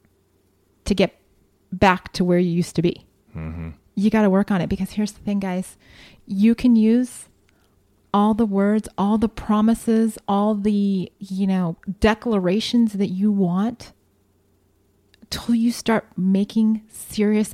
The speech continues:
Speaker 1: actions to the point where your spouse can see that change is occurring. Those words,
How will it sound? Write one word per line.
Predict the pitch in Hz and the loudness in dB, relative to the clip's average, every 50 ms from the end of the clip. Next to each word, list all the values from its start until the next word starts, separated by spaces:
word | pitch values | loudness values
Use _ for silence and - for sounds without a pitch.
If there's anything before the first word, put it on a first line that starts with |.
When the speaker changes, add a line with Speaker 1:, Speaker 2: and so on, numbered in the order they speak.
| - - | -6 -6
Speaker 1:
actions | 190 180 - - - - 233 240 240 254 262 254 - - - - _ _ _ _ _ _ _ _ _ _ _ _ _ _ _ | -6 -6 -6 -8 -4 0 2 4 4 4 2 0 -6 -14 -20 -20 _ _ _ _ _ _ _ _ _ _ _ _ _ _ _
to | - 226 | 0 0
the | 214 208 | 0 2
point | - 226 220 190 | 4 4 4 4
where | 208 202 202 | 4 2 4
your | 180 202 202 | 4 4 4
spouse | 208 - - - - 202 190 196 208 220 - | 2 0 -4 -4 0 2 2 2 2 0 -2
can | - - 202 196 | 0 0 0 0
see | - - - 208 208 220 | 0 -4 -4 0 0 2
that | 208 190 - - | 2 0 -2 -4
change | - - - 202 196 208 220 208 | -8 -4 0 0 2 2 2 2
is | 185 202 202 | 0 -2 -2
occurring. | - - - - 190 190 202 220 240 254 262 240 - _ _ _ _ _ _ _ - _ _ _ _ - - _ | -4 -6 -6 -2 0 2 2 2 4 2 2 0 -2 _ _ _ _ _ _ _ -20 _ _ _ _ -20 -16 _
Those | - 208 202 208 202 202 | 2 4 4 4 2 2
words, | 208 196 196 220 240 240 - - - - - | 2 2 4 2 0 -2 -4 -10 -18 -18 -20